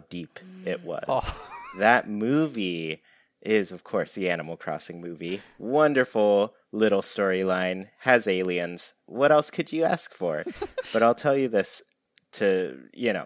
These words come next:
Speaker 1: just seal the deal here with Wild World. Wild World gave us depth in our characters. It told us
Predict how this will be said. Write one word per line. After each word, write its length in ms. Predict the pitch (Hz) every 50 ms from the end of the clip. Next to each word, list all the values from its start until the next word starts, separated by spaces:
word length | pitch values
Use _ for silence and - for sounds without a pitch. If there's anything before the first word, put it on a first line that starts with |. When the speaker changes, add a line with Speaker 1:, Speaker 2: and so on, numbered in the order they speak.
| - _ -
Speaker 1:
just 260 | - 113 - - -
seal 420 | - 123 120 113 107 104 101 98
the 160 | 85 - 104 95
deal 340 | 90 98 95 92 90 90
here 500 | 87 - - 92 85 80 73 76 85 - _ _
with 200 | - 95 92 -
Wild 420 | - 95 87 85 87 85 85 82 80
World. 340 | 85 78 69 73 76 - - - - - _ _ _ _ _ _ -
Wild 460 | 95 107 131 156 170 170 165 156 156
World 340 | 160 156 156 156 151 156 - _ _ _ _ _ _ _ _ -
gave 240 | 113 113 117 110 113
us 220 | 110 104 - - 101 90 _ _
depth 560 | - 95 87 82 - _ - - - - - _ _ _ _ _
in 180 | - 98 92
our 140 | 90 87 85
characters. 960 | - - 92 90 85 82 80 - - - 82 78 71 64 - - - - - - _ _ _ _
It 180 | - 110 120 -
told 320 | - - 127 120 127 117
us 300 | 120 117 117 - - -